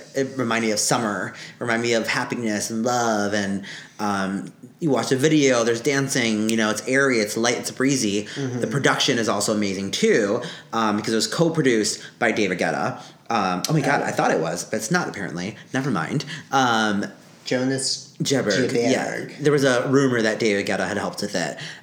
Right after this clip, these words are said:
Speaker 1: Um, but Jonas Jedberg is also one of my favorite producers. Um,
Speaker 2: I've never heard of him.
Speaker 1: You never heard of him? Look
Speaker 2: No.
Speaker 1: at his catalog. You'll sign songs that you've like, "Oh my God, wait."
Speaker 2: Okay.
Speaker 1: He's one of those names that, like,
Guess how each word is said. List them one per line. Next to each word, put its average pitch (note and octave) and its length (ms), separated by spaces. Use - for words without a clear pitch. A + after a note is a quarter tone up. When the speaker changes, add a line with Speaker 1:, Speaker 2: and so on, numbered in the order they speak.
Speaker 1:
Um, A2 300
but A#2+ 100
Jonas B2+ 300
Jedberg G#2+ 300
is G2+ 180
also G#2 220
one G2 100
of F#2 60
my - 40
favorite F#2+ 180
producers. E2+ 680
Um, A#2 280
Speaker 2:
I've B2 140
never B2 240
heard A2 240
of G2+ 180
him. - 80
Speaker 1:
You D3 80
never D#3 120
heard D#3 140
of E3+ 60
him? G3 280
Look C3+ 200
Speaker 2:
No. D#3+ 60
Speaker 1:
at - 20
his D3+ 200
catalog. C3+ 460
You'll A2 220
sign A2 380
songs F#2+ 380
that F2+ 140
you've F#2+ 160
like, F#2 180
"Oh D3+ 60
my D3 80
God, C3 300
wait." G2+ 380
Speaker 2:
Okay. A#2+ 440
Speaker 1:
He's C3+ 140
one C#3+ 80
of D3+ 60
those D3 100
names A#2 280
that, A#2 140
like, - 220